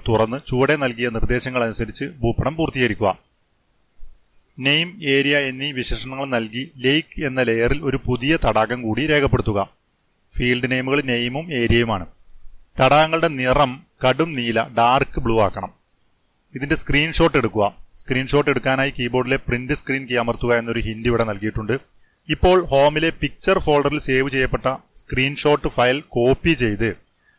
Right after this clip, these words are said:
home-ിലെ എക്സാം ടെൻ എന്ന ഫോൾഡറിലേക്ക് പേസ്റ്റ് ചെയ്യുക. ഈ ഫയലിനെ നിങ്ങളുടെ register number underscore ചോദ്യ നമ്പർ എന്ന പേരിൽ പുനർനാമകരണം ചെയ്യുക. ഈ പ്രവർത്തനം നമുക്ക് ചെയ്യേണ്ടത് ക്യൂ ജിസ് ഡെസ്ക്ടോപ്പ് സോഫ്റ്റ്വെയറിലാണ്.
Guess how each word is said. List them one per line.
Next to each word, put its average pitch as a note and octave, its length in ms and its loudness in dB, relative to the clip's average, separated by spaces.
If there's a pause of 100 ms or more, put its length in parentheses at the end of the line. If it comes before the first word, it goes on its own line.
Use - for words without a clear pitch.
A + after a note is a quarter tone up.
(200)
home-ിലെ D3+ 320 4
എക്സാം D#3 500 2
ടെൻ E3 160 0
എന്ന C#3 140 -4
ഫോൾഡറിലേക്ക് A#2+ 580 0
പേസ്റ്റ് F#3 300 2
ചെയ്യുക. G2 320 2 (440)
ഈ D3 100 -4
ഫയലിനെ C3 500 2
നിങ്ങളുടെ C3+ 500 -2 (640)
register C3 440 2
number D#3 280 2
underscore C#3+ 440 0
ചോദ്യ B2+ 320 0
നമ്പർ C3 260 2
എന്ന A#2+ 160 0
പേരിൽ A#2 380 -2 (100)
പുനർനാമകരണം A#2+ 800 0
ചെയ്യുക. G#2 360 2 (1400)
ഈ E3+ 80 2
പ്രവർത്തനം D#3 420 4
നമുക്ക് C#3+ 300 -2
ചെയ്യേണ്ടത് C3 580 2
ക്യൂ C3+ 360 0
ജിസ് D#3 320 -2 (320)
ഡെസ്ക്ടോപ്പ് B2+ 480 4
സോഫ്റ്റ്വെയറിലാണ്. A#2 720 2